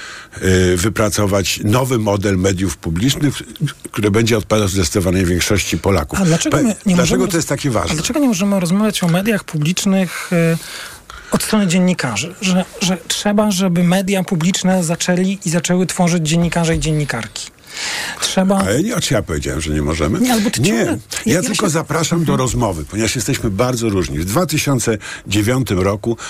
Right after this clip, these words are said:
Speaker 1: był pewien generalny konsens polityczny w Polsce, tak? Dziś żadnego konsensu nie ma.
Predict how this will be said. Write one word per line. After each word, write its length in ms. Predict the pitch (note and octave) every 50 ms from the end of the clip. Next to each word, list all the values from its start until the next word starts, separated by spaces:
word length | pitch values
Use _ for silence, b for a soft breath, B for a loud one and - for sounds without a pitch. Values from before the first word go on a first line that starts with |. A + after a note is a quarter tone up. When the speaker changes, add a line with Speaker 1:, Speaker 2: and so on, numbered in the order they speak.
| B B B B
Speaker 1:
był 300 | - F2 F#2+ A#2+ C#3 C3
pewien 360 | G2+ - B2 B2 A#2 A#2 A2+ G#2+ B B B B B B B - - - -
generalny 720 | C#3+ A#2 B2+ B2 A#2+ A#2 A#2 C#3 D3 D3+ D#3 D3 C#3 C3+
konsens 520 | - - C#3+ C3+ B2 A2+ - F#2 E2 D2 -
polityczny 640 | - D2+ D2 C#2 C#2 C#2 - E2 D2+ - E2+ E2
w 60 | D2 -
Polsce, 540 | - D#2+ D#2+ D2 - - - - B1+ C#2 C#2 -
tak? 280 | - B2 D3 D3+ - B B B B B B B -
Dziś 320 | G2 G2 E3 E3 C#3 C3
żadnego 600 | - A2 B2 B2 A2 A2 B2+ C#3 C3 A2 A#2+ A#2 G#2+
konsensu 640 | - G#2+ G2+ G2 - A2 G#2 G2+ G2 - G#2 F#2+
nie 140 | F#2 F2 C#2+
ma. 180 | - - -